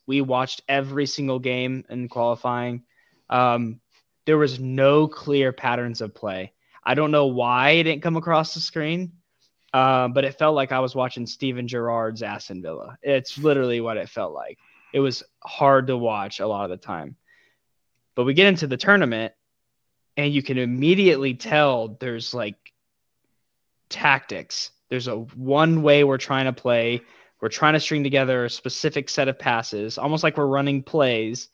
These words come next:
and it works for the Tim Weah goal.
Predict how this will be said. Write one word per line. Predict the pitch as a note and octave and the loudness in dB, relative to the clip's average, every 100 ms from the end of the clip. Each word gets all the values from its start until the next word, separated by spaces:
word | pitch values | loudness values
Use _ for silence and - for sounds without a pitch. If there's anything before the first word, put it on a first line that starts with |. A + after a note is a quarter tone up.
| _ - _ - | _ -20 _ 0
and | C#3+ C3 B2 A2+ G#2+ - _ _ _ _ _ - _ _ _ - | 2 2 0 -4 -8 -12 _ _ _ _ _ -20 _ _ _ 2
it | C#3+ A#2 | 4 6
works | E3 F3+ - - - _ _ _ _ _ | 6 6 4 -8 -10 _ _ _ _ _
for | D#3+ | -4
the | C#3 | 0
Tim | E3 C#3 | 0 2
Weah | D3 C#3+ | 4 4
goal. | G#2+ F#2+ G2+ | 2 -4 -8